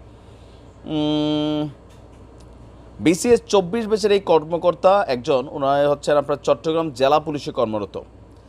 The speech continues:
তার আদি নিবাস গোপালগঞ্জ হলেও বাবার চাকরির সুবাদে খুলনায়ও বাড়ি আছে। বেনজিরের সঙ্গে যৌথ মালিকানায় খুলনা, গোপালগঞ্জ এবং গাজীপুরে তারও বিপুল সম্পদের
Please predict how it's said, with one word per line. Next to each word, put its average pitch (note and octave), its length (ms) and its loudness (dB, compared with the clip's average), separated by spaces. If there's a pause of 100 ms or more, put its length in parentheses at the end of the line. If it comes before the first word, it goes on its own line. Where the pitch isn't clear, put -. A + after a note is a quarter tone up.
(280)
তার E3+ 280 8
আদি D#3 300 0
নিবাস F3+ 340 0
গোপালগঞ্জ D3 640 -2
হলেও D#3+ 240 -2
বাবার C#3+ 360 2
চাকরির D#3+ 360 -6
সুবাদে D3 320 -2
খুলনায়ও D#3 480 -2
বাড়ি C#3+ 280 2
আছে। F#3+ 320 0
বেনজিরের C#3+ 440 -4
সঙ্গে F3+ 280 -6
যৌথ C#3 340 -2
মালিকানায় E3 500 -2
খুলনা, F3+ 460 0
গোপালগঞ্জ D3+ 560 0
এবং D#3 160 -4
গাজীপুরে C3+ 500 2 (480)
তারও F3 360 4
বিপুল C#3 400 -6
সম্পদের D3 500 -2